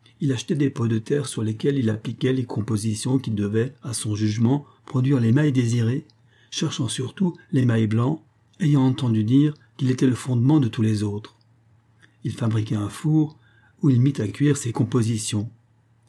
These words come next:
Il ignorait à quel degré l'émail pouvait être fondu. On imagine le résultat. Il y jetait son maigre avoir, il passait des journées à piler et à broyer de nouveaux matériaux,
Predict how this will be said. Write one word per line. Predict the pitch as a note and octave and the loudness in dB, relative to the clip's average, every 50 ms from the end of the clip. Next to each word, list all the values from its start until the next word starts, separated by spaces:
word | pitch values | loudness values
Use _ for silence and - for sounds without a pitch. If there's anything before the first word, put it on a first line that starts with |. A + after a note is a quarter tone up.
| _ _ | _ _
Il | G3+ C3 C#3 | 0 4 6
ignorait | D#3+ D#3+ D3 C#3 C3 A2 G2+ F#2 F2+ - _ _ | 6 8 8 6 6 2 0 -4 -6 -14 _ _
à | - A#2+ | -14 -8
quel | G#2+ - A#2 A2 | -2 0 2 2
degré | G#2+ A2 A2+ A2 G#2+ G#2+ G#2 | 4 2 2 2 2 2 2
l'émail | G#2+ G#2+ G#2 G2+ G2+ G2 G2 | 4 4 4 4 2 -2 -4
pouvait | - - A2 G#2+ G2+ - | -6 -2 -2 -2 -2 -2
être | - A2 - - | -4 -4 -4 -6
fondu. | - - - A#2+ A2+ G#2 G2 F#2+ G#2+ A2+ - _ _ _ _ _ _ _ _ _ _ _ _ _ _ _ _ _ _ _ | -6 -6 -4 -2 -2 -2 -2 -4 -8 -10 -14 _ _ _ _ _ _ _ _ _ _ _ _ _ _ _ _ _ _ _
On | C#3+ A2 | -2 0
imagine | A2 A2 G#2+ A2 A2 G#2+ B2+ C3 C#3 C#3 C3 | 2 4 4 4 4 4 4 4 6 6 4
le | A#2 A2 | 2 2
résultat. | G#2+ A2 A2+ G#2 A2 A2 G2+ G#2 - G2 F#2 G2+ - - _ _ _ _ _ _ _ _ _ _ | 2 0 0 2 2 0 0 -2 -6 -10 -10 -10 -14 -20 _ _ _ _ _ _ _ _ _ _
Il | D#3+ C#3+ | 0 2
y | C#3 | 2
jetait | B2+ C3+ C3 - - D#3 D3+ | 2 2 0 0 -2 -2 -2
son | D3+ - A#2 | -2 -2 0
maigre | G#2+ A2 A#2 B2+ A2+ G#2 G#2 | 0 2 2 0 0 -2 -2
avoir, | G#2+ G2+ G#2 G2+ G2 G2+ G#2+ B2 C3 - _ _ _ _ _ _ | -2 -2 -2 -2 -2 -4 -6 -8 -10 -12 _ _ _ _ _ _
il | D3 A2+ | -10 -6
passait | - A#2+ G#2+ - C#3+ | -6 -6 -6 -6 -6
des | A#2+ A#2 A#2 A2+ | -4 -2 -2 0
journées | A#2+ C3+ B2 A#2+ A2+ A#2+ C3+ C3+ | 0 0 2 4 4 4 4 2
à | A#2+ G#2+ | 0 -2
piler | A2 - B2+ A2+ G#2+ G#2+ A2 B2 C3+ | -6 -6 -4 -2 0 0 2 2 2
et | C3 | 0
à | G#2+ G2+ | 0 -2
broyer | G#2 G2+ G2+ A2 A2 G#2+ A2 B2 C3 | -4 -2 -2 0 2 2 2 2 2
de | A#2 G#2 | 2 4
nouveaux | G#2+ A#2 A#2+ A#2 B2 | 4 4 4 4 2
matériaux, | B2 A#2 G#2+ G2+ - G#2+ G2+ F#2+ G2 A2+ B2 B2+ B2+ | 2 2 0 0 -2 -4 -4 -2 0 2 2 2 0